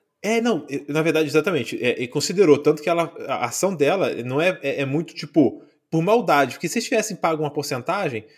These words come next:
e, e com certeza eles devem ter sido o contrato à risca, né? Deve ter sido a bilheteria, lançamento de cinema, porque o contrato dela foi antes da pandemia.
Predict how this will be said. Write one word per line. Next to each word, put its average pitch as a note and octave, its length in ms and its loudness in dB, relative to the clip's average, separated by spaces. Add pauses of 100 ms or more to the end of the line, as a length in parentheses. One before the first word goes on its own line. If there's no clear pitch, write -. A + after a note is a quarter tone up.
(220)
e, D3 380 -4
e D3+ 40 -4
com C#4 120 0
certeza G#3 280 2
eles D3 240 2
devem E3+ 140 4
ter F3 80 -6
sido F3+ 180 -2
o E3 40 -4
contrato E3 320 -4
à G3+ 40 0
risca, D#3 320 0
né? C#3 100 2
Deve D3 120 4
ter D3 80 -4
sido D#3+ 180 -2
a C3 80 2
bilheteria, C#3+ 840 0
lançamento D3+ 560 -4
de E3 160 -10
cinema, D3 480 -2
porque - 120 -6
o E3 40 -8
contrato E3 260 -2
dela D#3+ 220 0
foi E3+ 160 -2
antes A3 180 -2
da G#3+ 80 -2
pandemia. B2+ 540 -2